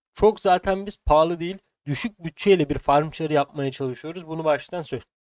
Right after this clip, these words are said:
söyledik. Bu konuşamadım. Bunu baştan söyledik, belli ettik arkadaşlar. Her türlü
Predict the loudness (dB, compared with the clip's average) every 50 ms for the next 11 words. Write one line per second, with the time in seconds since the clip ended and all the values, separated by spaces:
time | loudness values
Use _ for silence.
0 | _ _ _ -14 -6 -4 -2 -2 -2 0 -2 -2 -4 -4 -8 -14 -16 -16 -8 -4
1 | -4 -4 -4 -4 -8 -8 -8 -8 -8 -8 -8 -4 0 0 0 0 0 -4 -10 -8
2 | -6 -6 -6 -6 -10 -12 _ -6 -6 -4 -4 -6 -8 -8 -10 -6 -4 -4 -4 -4
3 | -6 -6 -8 -8 -10 -10 -12 -14 -14 _ _ _ _ _ _ _ _ _ _ _
4 | 0 2 2 2 0 -4 -6 -6 -6 -6 -8 -8